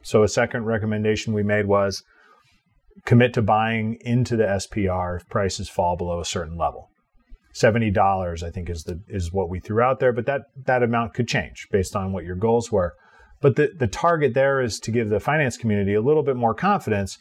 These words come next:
that if they are investing in increased production so we can push Russian oil out of the global marketplace, if prices were to crash, they're not gonna lose their shirts yet again on the, on the U S oil and gas industry.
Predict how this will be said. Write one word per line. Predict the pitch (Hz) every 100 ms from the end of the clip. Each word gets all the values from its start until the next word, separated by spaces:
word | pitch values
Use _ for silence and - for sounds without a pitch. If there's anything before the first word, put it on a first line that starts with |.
| - - _
that | 120 113
if | -
they | 117
are | 113
investing | 113 104 120 127 - 104 101 110 - _ -
in | 104
increased | 113 117 131 117
production | 123 107 98 - 98 101
so | -
we | 101 95
can | 95 92
push | - 120 113 - _ _
Russian | 107 107 110
oil | 98 101 98 98
out | 101 101
of | 92
the |
global | 92 95 87
marketplace, | 98 127 127 87 98 92 90 - _ _ _ _ - -
if | - 117 -
prices | - 131 120 120
were | 107 104
to |
crash, | 98 117 104 95
they're | 107
not | 101 98
gonna | 104 92
lose | 90 98 95 87
their | 87
shirts | - 107 87 - - _ _
yet | 131 107 98
again | 95 98 98
on | 90 87
the, | 90 98
on | 92
the | 92
U | 92 90
S | 85 85
oil | 82
and | 85
gas | 95 95 98 87
industry. | 78 - 87 101